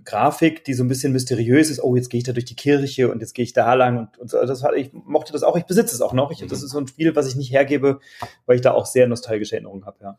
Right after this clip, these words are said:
Speaker 2: Das war natürlich dann auch noch verbunden mit den Hörspielen. In der
Speaker 1: Mhm.
Speaker 2: Bücherei, wo wir die Spiele mal ausgeliehen haben, die hatten auch damals einen riesen Kassetten.
Speaker 1: Mhm.
Speaker 2: <laughs> Äh, wer zu jung ist, muss es bitte googeln, aber die
Speaker 1: Mhm.
Speaker 2: hatten einen Kassettenbestand.
Speaker 1: Mhm.
Speaker 2: Und da gab's auch die Heimlich und Co. Hörspiele. Und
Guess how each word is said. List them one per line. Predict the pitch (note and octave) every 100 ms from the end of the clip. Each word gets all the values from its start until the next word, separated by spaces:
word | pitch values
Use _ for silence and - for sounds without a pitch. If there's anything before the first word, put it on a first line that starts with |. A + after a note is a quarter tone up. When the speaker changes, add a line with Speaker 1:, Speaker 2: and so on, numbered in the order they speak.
| _ _ _ _
Speaker 2:
Das | F#2 E2+
war | A#2+
natürlich | A#2+ B2 -
dann | G2+
auch | G2+
noch | B2
verbunden | A#2 C3 B2+
mit | G#2+
den | F#2+
Hörspielen. | F#2+ G#2+ B2+ - F2+ F2 F2+
In |
der | F#2+
Speaker 1:
Mhm. | A2
Speaker 2:
Bücherei, | A#2 F#2+ G#2
wo | A2+ A2
wir | G#2
die | G2+ G2+ F#2+
Spiele | - D3+ D#3
mal | B2
ausgeliehen | G#2 B2 B2+ A#2
haben, | A#2
die | A2
hatten | F#2+ A2+
auch | F#2+
damals | - G#2+ A2
einen | G2+
riesen | G#2+ B2 B2
Kassetten. | - A3+ A3+ - A#2+
Speaker 1:
Mhm. | C3+ B2
Speaker 2:
<laughs> | - - - A3 - -
Äh, | G2 F#2+ F#2+
wer | G2+
zu | -
jung | G2+ A2
ist, |
muss | G#2 G#2
es |
bitte | A2+ G2 -
googeln, | A#2+ A#2 G#2
aber | G2+
die | G2
Speaker 1:
Mhm. | G#2
Speaker 2:
hatten | G2+
einen | G2
Kassettenbestand. | G#2 F#2 B2 A#2+ G2+ F#2+ - E2+ G#2 E3+ B2
Speaker 1:
Mhm. | A#2+ B2+ _ -
Speaker 2:
Und | F#2+ F#2
da | - C3
gab's | G2+ -
auch | A2
die | F#2+
Heimlich | G2 G#2 -
und | F#2
Co. | A#2 A#2+
Hörspiele. | F#2 F2 F2+ - F2+ G2+ A2
Und | - E2+